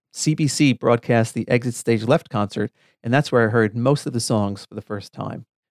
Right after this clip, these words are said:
When Subdivisions came out, I really felt like they were speaking to me directly. It felt like they were saying, 'We see you. Hang in there. There's more to life than this.' That's why on that fateful day on a bus home from junior high, chatting with my new friend Joe,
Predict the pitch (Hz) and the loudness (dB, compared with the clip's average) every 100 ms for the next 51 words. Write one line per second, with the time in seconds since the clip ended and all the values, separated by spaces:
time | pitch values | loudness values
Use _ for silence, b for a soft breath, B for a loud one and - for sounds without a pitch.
0 | - 120 113 - 185 156 113 107 - 120 | -10 -8 -2 2 4 4 2 0 0 2
1 | 104 98 98 104 107 127 139 - 117 104 | 2 2 2 0 0 2 2 2 0 0
2 | - 110 104 - - 127 139 123 117 110 | 0 -2 -2 -2 -4 -2 0 0 0 4
3 | 110 110 - 101 98 - - 117 _ _ | 4 2 0 2 2 0 -6 -8 _ _
4 | _ _ - 123 139 123 117 113 110 120 | _ _ -6 2 4 4 2 -2 2 2
5 | 104 98 131 135 - 127 101 92 98 _ | 2 2 0 2 4 2 2 -4 -10 _
6 | _ - 127 127 113 98 98 92 _ _ | _ 0 2 4 2 0 -4 -6 _ _
7 | 117 104 104 110 123 120 107 110 110 101 | -6 -4 0 4 4 4 2 0 -2 -2
8 | 101 - - _ _ _ _ _ 135 135 | -4 -6 -16 _ _ _ _ _ -4 4
9 | 147 135 131 120 135 131 123 123 120 113 | 6 6 4 2 2 0 2 2 2 0
10 | 107 104 - 139 - - 135 127 110 113 | -4 -6 -4 -4 -2 0 2 2 -2 -8
11 | 101 131 135 120 127 117 101 98 - 113 | -2 0 2 2 4 4 2 0 2 2
12 | 113 110 - 107 107 117 - 107 104 - | 2 -2 -4 -6 -4 -6 -4 -4 -4 2
13 | 127 110 104 | 4 4 2